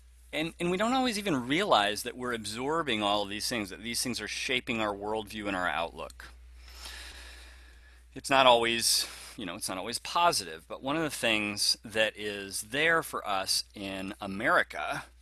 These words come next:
is the value of wanting to be above average, the value of, of wanting to make a name for yourself. And so there's this song that, um, I became a little more familiar with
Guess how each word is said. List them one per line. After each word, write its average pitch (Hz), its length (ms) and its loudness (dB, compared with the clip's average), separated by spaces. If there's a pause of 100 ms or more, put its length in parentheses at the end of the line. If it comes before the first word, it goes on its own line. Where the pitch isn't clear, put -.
(960)
is 165 480 2
the 147 160 -6
value 214 480 6
of 139 540 6 (640)
wanting 175 300 0
to 233 40 -4
be 165 220 2
above 120 500 6
average, 98 680 4 (960)
the 127 80 0
value 175 320 12
of, 139 260 -2
of 123 160 0
wanting 143 240 6
to 139 60 6
make 123 240 6
a 127 60 4
name 120 280 2
for 107 140 -6
yourself. 90 580 -4 (2250)
And 123 140 2
so 135 640 6 (160)
there's 131 300 0
this 127 160 0
song 95 560 2
that, 87 340 -6
um, 90 360 -2
I 95 80 -4
became 107 420 -4
a 104 40 -2
little 110 200 -2
more 107 180 0
familiar 107 480 -2
with 101 460 -4